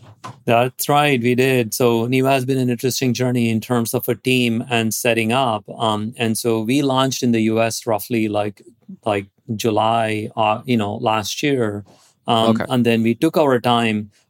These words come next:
Speaker 1: uh, to launch in Europe, which in retrospect, why, in my mind, was a mistake because we did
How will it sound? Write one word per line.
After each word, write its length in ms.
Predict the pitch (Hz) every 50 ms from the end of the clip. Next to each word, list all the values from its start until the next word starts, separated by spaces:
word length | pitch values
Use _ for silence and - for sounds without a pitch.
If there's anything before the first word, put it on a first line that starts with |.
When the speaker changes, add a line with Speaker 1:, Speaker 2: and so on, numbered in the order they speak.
| _
Speaker 1:
uh, 160 | - 113 110 107
to 140 | - 123
launch 320 | 117 113 113 113 113 107 -
in 100 | 110 110
Europe, 260 | 127 190 175 131 110
which 140 | 120 113 -
in 80 | 117
retrospect, 640 | 110 107 - - 117 110 107 - - 117 107 101 - -
why, 200 | 123 113 110 120
in 160 | 131 123 110
my 160 | 107 107 104
mind, 320 | 104 110 117 113 113 110
was 160 | 107 107 101 107
a 60 | 107
mistake 460 | 110 117 - - - 117 107 110 110 -
because 420 | 117 113 107 - 113 110 104 107
we 140 | 107 117 117
did 160 | 117 117 110